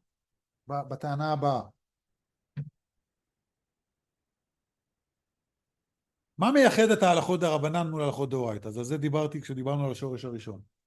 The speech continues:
הבאתי את הנתיבות, אם אתם זוכרים, בסימן רל"ד, והנתיבות אומר שהלכה דרבנן זה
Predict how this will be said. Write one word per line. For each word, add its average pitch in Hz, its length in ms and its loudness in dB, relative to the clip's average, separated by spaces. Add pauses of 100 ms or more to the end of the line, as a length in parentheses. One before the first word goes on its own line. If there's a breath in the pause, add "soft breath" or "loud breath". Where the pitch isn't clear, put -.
(360)
הבאתי 175 280 0
את - 60 -4
הנתיבות, 151 560 -2
אם 123 100 -8
אתם 113 160 -10
זוכרים, 120 320 -10
בסימן 127 340 -10
רל"ד, 123 440 -8 (960)
והנתיבות 147 500 -4
אומר 196 340 -2 (880)
שהלכה 135 440 -4
דרבנן 196 680 -2 (960)
זה 139 400 -6